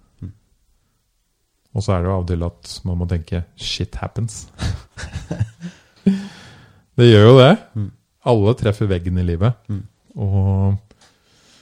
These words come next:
Speaker 2: jeg har hatt en sånn, eh, personlig coach her også, og han sier det at, eh, «Jeg er der når du går ned på et kne,
Speaker 1: Mm.
Speaker 2: for da skal jeg reise opp igjen.»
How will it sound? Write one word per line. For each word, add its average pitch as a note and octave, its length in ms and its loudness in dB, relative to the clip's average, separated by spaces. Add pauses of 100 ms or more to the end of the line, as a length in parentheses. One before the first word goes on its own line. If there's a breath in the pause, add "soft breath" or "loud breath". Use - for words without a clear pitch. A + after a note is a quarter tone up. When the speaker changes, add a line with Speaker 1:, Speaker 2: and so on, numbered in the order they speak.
(720 soft breath)
Speaker 2:
jeg C3+ 80 0
har A#2+ 120 4
hatt A#2+ 180 0
en B2+ 120 0
sånn, A2 200 0 (120)
eh, G#2+ 360 2
personlig G#2 480 -2
coach G2 360 -4
her G#2+ 160 2
også, C3 180 2 (100)
og G#2+ 100 0
han A2 200 -2 (260)
sier G#2 320 -4
det F#2 80 -2
at, F#2 220 -8
eh, G2 480 0 (840)
«Jeg G#2+ 140 -4
er F2+ 200 -4
der F2+ 120 -2
når F#2 160 -4
du F2+ 100 -2 (120)
går F2+ 160 -2
ned E2+ 220 -6
på F2 540 -6
et - 140 -8
kne, G#2+ 220 -4 (320)
Speaker 1:
Mm. G2+ 160 -10
Speaker 2:
for - 120 -18
da F#2+ 60 -4
skal - 180 -12
jeg A2 80 -8
reise G#2+ 180 -12
opp A2+ 120 -14
igjen.» A2 140 -12